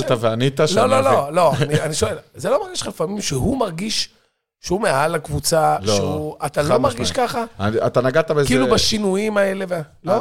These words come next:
Speaker 2: אתה נגעת בזה בעניין הרעיונות שלו, ולא, לא הספקתי לענות לך על העניין הזה, שאני
Speaker 1: אז תן לי את זה, שום רותם.
Speaker 2: אני הערתי על הרעיונות שלו על דבר אחד, שהוא יכול להיות טיפה יותר ג'נטלמן, של, ג'נטלמן כלפי המרוא-, המראיינים
Speaker 1: רעיונות.
Speaker 2: שלו.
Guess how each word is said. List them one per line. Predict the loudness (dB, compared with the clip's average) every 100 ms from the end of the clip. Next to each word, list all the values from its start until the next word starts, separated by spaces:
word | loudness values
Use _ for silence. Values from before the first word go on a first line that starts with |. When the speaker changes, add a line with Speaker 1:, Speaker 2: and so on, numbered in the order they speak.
| 0
Speaker 2:
אתה | -2
נגעת | 2 2 2
בזה | 0 2 2
בעניין | 2 0 2 2
הרעיונות | 2 2 4 2 2
שלו, | 0 -2 -8 -10
ולא, | 0 2 4 4 4 4
לא | 4
הספקתי | 2 -2 -4 0
לענות | 0 0 -2
לך | -2
על | 0 0
העניין | 0 0
הזה, | 2 0
שאני | 0 0
Speaker 1:
אז | 0 0
תן | 0
לי | 0
את | -4
זה, | -4
שום | -4 -4
רותם. | -8 -10 -6
Speaker 2:
אני | -2 0 2 2 4 4
הערתי | 4 2 2
על | 2
הרעיונות | 4 2 2 0
שלו | 2 2
על |
דבר | 2 2 0
אחד, | 0 -2 -4 -6
שהוא | -4 0
יכול | 2 2
להיות | 0 0
טיפה | 0 0
יותר | 2 2
ג'נטלמן, | 0 -2 0 0 0 -2 -8 -6
של, | -2 -2 -6 -18
ג'נטלמן | -4 -2 0 -2 0
כלפי | 0 -2 2 2 2
המרוא-, | 0 -2 0 0 0
המראיינים | 0 2 2 2 2
Speaker 1:
רעיונות. | 0
Speaker 2:
שלו. | 0 -2